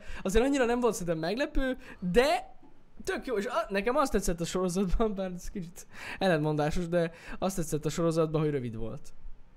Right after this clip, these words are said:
De tényleg, tehát ez a húsz perces részek, gyakorlatilag összesen két óra húsz perc az egész, tehát egy filmnyi idő,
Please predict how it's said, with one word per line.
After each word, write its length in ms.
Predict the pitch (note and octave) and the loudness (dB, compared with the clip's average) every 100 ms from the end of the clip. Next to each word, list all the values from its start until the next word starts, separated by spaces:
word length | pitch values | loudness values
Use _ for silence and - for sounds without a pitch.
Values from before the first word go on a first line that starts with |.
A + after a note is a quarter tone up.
| - - | -20 -10
De 120 | - E3 | -4 0
tényleg, 400 | F#3 B2+ A2+ C#3 | 0 0 -4 -2
tehát 200 | D#3 E3 | -4 -2
ez 100 | D#3 | -4
a 80 | |
húsz 260 | D3+ G#3+ A#3+ | -2 -2 0
perces 320 | A3 D#3 C#3+ | 0 0 -2
részek, 540 | D#3+ G3 G#3+ G#2+ F3 - - - | 0 0 0 -2 -4 -10 -14 -6
gyakorlatilag 420 | - F3 F#3 F3+ F3+ | -4 0 2 2 0
összesen 400 | G3+ F#3 F3 D3+ | 0 0 -2 -2
két 280 | F#3+ F3+ | -2 0
óra 200 | D#3+ D3 | -2 -2
húsz 220 | C#3 E3 - | -2 -4 -4
perc 320 | D3 C3+ - | -4 -4 -4
az 80 | C3 | -4
egész, 520 | C3+ D3 F#3 - - - | -4 -4 -4 -6 -10 -4
tehát 260 | D3+ D3 | -4 -4
egy 120 | - - | -10 -8
filmnyi 880 | - F#3 D3 B2 - C#3+ D3 C#3+ | -2 0 0 -4 -12 -6 -6 -4
idő, 420 | D3+ C#3+ E3 F#3+ | -6 -4 -2 -4